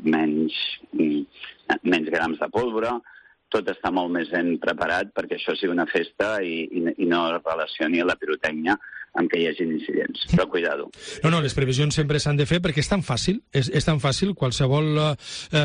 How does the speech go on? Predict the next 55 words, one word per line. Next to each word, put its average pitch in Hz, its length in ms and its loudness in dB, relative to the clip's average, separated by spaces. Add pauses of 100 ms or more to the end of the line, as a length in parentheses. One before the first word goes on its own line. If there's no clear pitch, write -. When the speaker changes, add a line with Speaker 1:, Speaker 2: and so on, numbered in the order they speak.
Speaker 2:
petard, 151 460 0
doncs, 147 160 2
en 135 80 4
aquest 135 180 0
cas 143 220 2
una 147 80 4
guspira, 151 480 2
és - 80 -8
que 135 80 2
s'encén 135 420 2
ja 139 140 4
un, 139 240 2
un 135 240 4
incendi 139 340 2
a 135 60 0
vegades, 127 480 2
eh, 123 80 2
descomunal. 117 560 2 (340)
Però, 165 220 4
eh, 185 100 0 (140)
està 214 240 0
canviant 208 400 2
aquest 175 180 0
model 160 320 2
de 143 140 0
petard? 151 480 0
És 135 100 2
a 135 80 4
dir, 135 140 2
respecte 143 420 2
a 143 140 2
aquests - 180 0
quaranta 147 380 2
anys 156 160 4
d'experiència, 151 500 2
suposo 156 380 2
que 180 160 2 (400)
el, 139 240 2
el, 143 240 2
el 131 80 4
model 135 320 2
haurà 175 160 0
canviat 156 260 2
moltíssim, 127 540 2
no? 180 140 2 (260)
Ca-, 165 100 4
cap 175 220 0
a - 20 0
quin 220 220 2
petard 180 400 0
anem 165 240 2
de 156 80 2
cara 147 160 2
al 135 100 2
futur? 110 300 -2